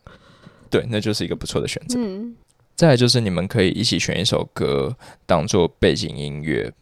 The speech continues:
Speaker 1: 播放，这样就不会面临那种没话说的时候，然后鸦雀无声的那种尴尬。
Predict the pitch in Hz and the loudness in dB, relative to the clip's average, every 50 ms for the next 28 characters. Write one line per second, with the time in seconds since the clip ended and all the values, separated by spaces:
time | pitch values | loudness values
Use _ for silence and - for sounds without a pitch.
0 | _ _ - 65 65 60 60 67 - - - - - 113 123 - 107 92 87 82 | _ _ -4 -2 0 0 0 0 2 0 0 0 -2 -2 0 2 2 2 2 -2
1 | 78 - 71 - _ - - 110 - - - 117 120 - 82 78 85 95 82 73 | -6 -10 -14 -16 _ -4 -4 -4 -2 -2 0 2 2 2 2 0 0 -2 -2 -2
2 | 71 65 65 71 82 85 80 - 73 64 65 - - - - - - 78 71 101 | -2 -4 -4 -2 -2 -2 -2 -2 -4 -4 -4 -6 -10 -14 -12 -6 -4 -2 0 2
3 | 117 107 85 82 - - 92 87 73 71 - - - - 117 117 82 78 65 67 | 2 4 4 4 2 2 2 2 2 2 0 -2 -2 -2 -2 0 0 0 -2 -2
4 | - 113 82 78 - - - 95 78 - - - - 82 - - - - - - | -2 -2 -2 -4 -2 -2 0 0 0 0 0 0 0 0 0 -2 -4 -4 -4 -4
5 | 73 69 58 53 55 71 76 69 - 65 - - - - - - - - 82 - | -4 -4 -6 -4 -4 -4 -2 -2 -4 -4 -6 -8 -12 -10 -8 -6 -6 -6 -6 -6
6 | - - | -6 -6